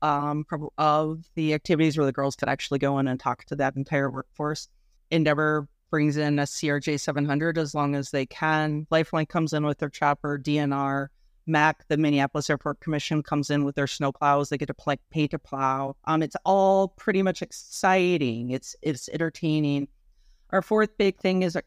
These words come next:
something we call Crooked Path. We introduced this, uh, last year. And as most of us know, getting to a career in aviation is not clear-cut. It's not, "I wanna be an accountant," and I go get an accounting degree.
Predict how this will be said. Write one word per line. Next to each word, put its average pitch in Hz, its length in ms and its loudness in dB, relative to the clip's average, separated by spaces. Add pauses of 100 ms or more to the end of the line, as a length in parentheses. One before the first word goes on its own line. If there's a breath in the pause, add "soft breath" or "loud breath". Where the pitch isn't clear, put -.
(160)
something 185 300 -2
we 160 80 -4
call 160 220 0
Crooked 160 420 -4
Path. 139 400 -4 (160)
We 175 120 0
introduced 170 460 -2
this, 160 300 -2
uh, 147 200 0
last 147 480 -2
year. 143 300 -4 (540)
And 147 280 2
as 151 160 0
most 165 240 -2
of 160 140 0
us - 180 -12
know, 156 240 2
getting 151 340 0
to - 180 -4
a 147 60 0
career 143 440 -4
in 143 180 -2
aviation 135 760 0
is 131 240 -2
not 135 380 2
clear-cut. - 500 -2
It's - 240 -8
not, 123 300 2 (220)
"I 120 260 2
wanna 147 220 0
be 170 100 0
an 170 60 2
accountant," 233 460 0
and 170 320 0
I 175 40 0
go 170 120 2
get 160 140 2
an 151 160 0
accounting 135 380 -2
degree. - 180 -20